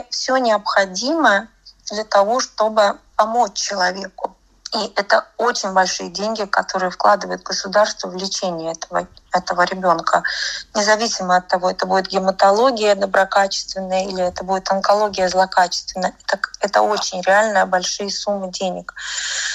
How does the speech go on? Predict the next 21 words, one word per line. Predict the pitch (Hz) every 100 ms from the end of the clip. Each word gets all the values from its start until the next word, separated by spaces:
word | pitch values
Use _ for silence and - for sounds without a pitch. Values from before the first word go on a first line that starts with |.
| - -
И | 208 208 214
мы | 240 233 220 - -
очень | 269 - 233
многим | 226 233 226 214
можем | 220 226 226
помочь, | 220 233 254 330 311 - _ _ -
в | -
том | - 214
числе | 208 208 - 214
и |
многую | 202 214 190 185
онкологию, | 190 196 208 285 - -
которую | - - 190 185
можно | 185 - 190 -
и | 208
вылечить. | 190 247 285 220 - -
А, | - 185 180 185 185 202 -
поэтому | 190 226 - 226 226 220 - -
все | - 254
не | 247
так | 233 240 -